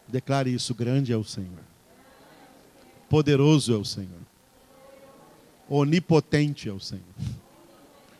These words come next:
Todo-Poderoso é o Senhor. Diga aleluia. Glória a Deus.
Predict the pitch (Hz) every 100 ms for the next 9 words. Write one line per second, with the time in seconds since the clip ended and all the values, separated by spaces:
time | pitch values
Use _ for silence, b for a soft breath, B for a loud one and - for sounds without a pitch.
0 | - _ - 220 214 190 196 165 151 165
1 | 151 123 107 - 107 92 87 - - -
2 | - - - - - - - - - -
3 | - _ - 107 151 165 160 185 196 160
4 | 143 139 117 104 - 117 - - - -
5 | - - - - - - - - _ _
6 | 113 113 110 131 170 - -